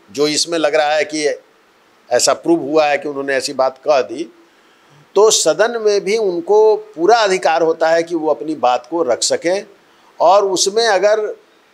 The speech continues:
तथ्य से अलग भी कोई बात आ गई है,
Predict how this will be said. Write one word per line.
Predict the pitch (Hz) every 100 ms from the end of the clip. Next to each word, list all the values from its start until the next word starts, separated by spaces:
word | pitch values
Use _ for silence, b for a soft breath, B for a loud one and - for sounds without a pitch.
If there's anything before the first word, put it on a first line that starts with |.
| 175
तथ्य | 185 - 226
से | 226 220
अलग | 156 170 226 226
भी | 226
कोई | 220 196
बात | 170 165 165 165 - _ _ _ - - 143
आ | 147
गई | 139 131
है, | 117 127 165